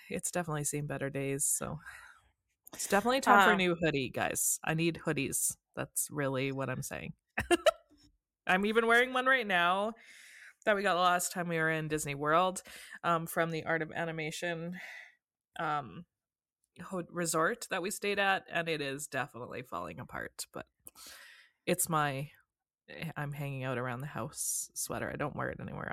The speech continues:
Speaker 1: else 'cause it's fall-, <laughs> it's falling apart. Oh, man.
Speaker 2: This leads me to my next kind of purchase item.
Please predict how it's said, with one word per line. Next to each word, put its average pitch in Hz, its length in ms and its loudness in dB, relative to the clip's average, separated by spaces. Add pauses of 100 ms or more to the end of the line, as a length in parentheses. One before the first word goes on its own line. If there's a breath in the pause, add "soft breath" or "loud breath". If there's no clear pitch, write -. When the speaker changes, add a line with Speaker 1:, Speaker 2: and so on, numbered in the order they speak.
Speaker 1:
else - 300 -8 (1040)
'cause 156 180 -4
it's 120 160 -6
fall-, 226 320 4
<laughs> - 120 -10
it's 214 180 2
falling 175 360 -2
apart. 180 500 -8 (840 loud breath)
Oh, 247 1700 4
man. - 540 -2 (840 loud breath)
Speaker 2:
This 233 240 4
leads 285 260 2
me 262 160 0
to 254 160 2
my 226 200 10
next 214 580 6
kind 202 220 4
of 175 520 4 (200)
purchase 175 580 -2
item. 156 320 -2